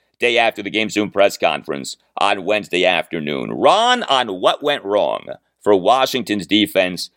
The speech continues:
upon having reviewed the game. Quote, "I know I've said it in the past,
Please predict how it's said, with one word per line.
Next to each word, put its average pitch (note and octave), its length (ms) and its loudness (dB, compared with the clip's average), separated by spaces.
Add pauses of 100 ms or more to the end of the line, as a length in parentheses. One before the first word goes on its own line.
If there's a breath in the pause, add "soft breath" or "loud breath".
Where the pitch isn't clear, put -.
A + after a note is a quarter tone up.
(140)
upon G#2 400 2
having F#2+ 460 -2 (220)
reviewed G#2 480 2
the - 80 4
game. B1 460 -4
Quote, E3 380 2 (260)
"I C3 140 0
know G3 300 4
I've F#3 200 2
said E3 300 2
it D3 100 -4
in C3+ 140 0
the G2+ 80 2
past, G2+ 600 -4